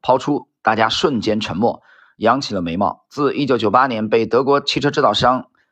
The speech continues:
戴姆勒收购以来，克莱斯勒就不存在了。停顿一下啊，这里指的就是戴姆勒奔驰啊。墨色似乎不知道，墨色是一个量化分析师，所以他实际上并不关注他交易的公司。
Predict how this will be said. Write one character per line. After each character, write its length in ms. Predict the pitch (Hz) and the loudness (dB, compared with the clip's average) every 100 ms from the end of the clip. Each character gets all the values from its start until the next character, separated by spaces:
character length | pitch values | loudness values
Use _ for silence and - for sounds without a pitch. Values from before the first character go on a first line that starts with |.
| _ | _
戴 160 | - 156 | 0 0
姆 80 | 113 | 2
勒 300 | 131 - _ - | 0 -2 _ -14
收 300 | - 170 165 | -2 0 2
购 160 | 156 | 2
以 100 | 98 | 0
来， 300 | 82 85 101 _ | -2 -4 -6 _
克 120 | - 139 | 0 0
莱 100 | 143 | 2
斯 140 | 180 | 0
勒 200 | 160 - - | -2 -2 -8
就 100 | 98 | -6
不 160 | 113 | -6
存 280 | 107 - 87 | -8 -10 -2
在 180 | 117 104 | 0 0
了。 220 | 60 _ _ _ | -4 _ _ _
停 100 | 95 | -8
顿 120 | 151 | -8
一 40 | |
下 120 | - 80 | -6 -8
啊， 220 | 92 - _ | -8 -12 _
这 100 | 107 | -8
里 100 | 101 | -6
指 180 | - | -8
的 120 | 82 90 | -8 -8
就 160 | 101 | -10
是 280 | - 92 87 | -10 -10 -8
戴 140 | 107 | -6
姆 80 | 92 | -6
勒 80 | 85 | -6
奔 160 | 101 107 | -6 -8
驰 240 | - 78 | -8 -12
啊。 200 | 67 65 _ _ _ _ - - _ _ _ _ _ _ _ _ _ _ _ | -12 -16 _ _ _ _ -20 -20 _ _ _ _ _ _ _ _ _ _ _
墨 180 | - 190 | 2 2
色 280 | 165 180 - | 4 2 2
似 140 | - | 0
乎 120 | 160 | 2
不 80 | 170 | 2
知 100 | 170 | 2
道， 440 | 175 147 - _ _ _ _ | 2 2 -4 _ _ _ _
墨 180 | 190 175 | 0 2
色 380 | 196 156 - - | 2 2 -2 -12
是 180 | - | -6
一 60 | 135 | 0
个 300 | 127 123 - | 2 2 0
量 260 | 175 160 117 | 0 0 2
化 200 | 117 92 | 0 0
分 180 | - 117 | -2 -6
析 100 | 120 | -4
师， 280 | 131 123 - | -4 -6 -6
所 180 | - | -6
以 40 | 117 | -4
他 100 | 117 | -4
实 160 | - | -6
际 60 | 143 | 0
上 160 | 156 131 | 0 0
并 200 | 165 131 | -6 -6
不 80 | |
关 220 | 107 123 123 | -2 -2 0
注 140 | 117 | -4
他 100 | 98 | -4
交 220 | 85 95 | -6 -4
易 40 | 90 | -4
的 80 | |
公 160 | 78 85 | -8 -12
司。 240 | - 92 | -10 -12